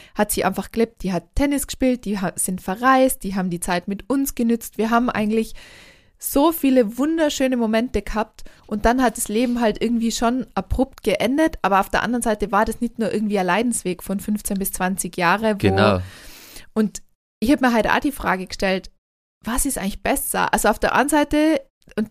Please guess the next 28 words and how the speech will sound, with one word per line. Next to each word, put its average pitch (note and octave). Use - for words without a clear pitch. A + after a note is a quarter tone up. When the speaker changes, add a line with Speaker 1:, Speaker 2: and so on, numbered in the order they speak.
Speaker 1:
mit A3+
dem A#3
beschäftige G#3+
ich -
mich G#3+
jetzt F#3+
wirklich A3+
schon A3
seit G3+
einiger F#3+
Zeit, A3
also G3
eigentlich F#3+
so F#3+
seit F#3+
letztem G#3
Jahr, B3+
dass A3+
ich -
mir G#3
denk, G#3+
dieses -
Fit-Sein C4+
im F#3+
Alter A3
und F#3+
den F#3
Grundstein, A#3+